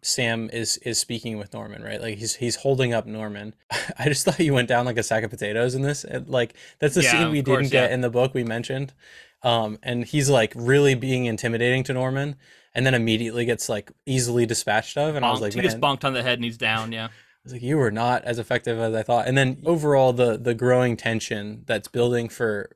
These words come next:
Speaker 1: for, uh, Lila in the house at that point, too, where we
Speaker 2: Yeah.
Speaker 1: know that Norman's on his way. We even get the shots from inside the house where she's, like, going down into the basement trying to find a way to, to, you know, have him not see her.
Speaker 2: And then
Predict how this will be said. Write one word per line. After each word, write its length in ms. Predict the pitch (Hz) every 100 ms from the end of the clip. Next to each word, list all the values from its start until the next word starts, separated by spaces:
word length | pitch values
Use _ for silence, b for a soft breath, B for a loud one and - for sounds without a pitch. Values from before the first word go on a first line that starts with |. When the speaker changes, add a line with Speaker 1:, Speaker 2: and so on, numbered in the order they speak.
| _
Speaker 1:
for, 400 | - 110 101 -
uh, 260 | 110 95 92 -
Lila 320 | 117 120 110
in 180 | 127 123
the 80 | 107
house 340 | 117 101 -
at 80 | -
that 160 | - -
point, 240 | 113 -
too, 140 | 123 107
where 140 | 110
we 100 | 113 117
Speaker 2:
Yeah. 40 |
Speaker 1:
know 260 | 127 156 170
that 120 | 131
Norman's 280 | 127 120 113
on 120 | 107
his 120 | 110
way. 360 | 127 101 98 - b _
We 80 | 117
even 140 | 120
get 160 | 117 135
the 100 | 135
shots 380 | - 117 98 -
from 180 | 123 117
inside 320 | 113 110 107
the 80 | 107
house 240 | 107 107
where 120 | 113
she's, 200 | 107 117
like, 260 | 113 107 -
going 260 | - 117 117
down 200 | 113 117
into 160 | 113 117
the 140 | 107
basement 500 | 120 151 - 117 107 b b b b b -
trying 340 | 131 120 117
to 460 | - 120 110 104 101
find 260 | 120 113
a 40 | 110
way 120 | 110
to, 180 | 104 104
to, 360 | - 107 - -
you 80 | 117
know, 180 | 104 - -
have 240 | - 107
him 140 | 110
not 220 | 107 98 -
see 160 | 113
her. 200 | 104 101 - 147
Speaker 2:
And 140 | 151
then 360 | 151 151 135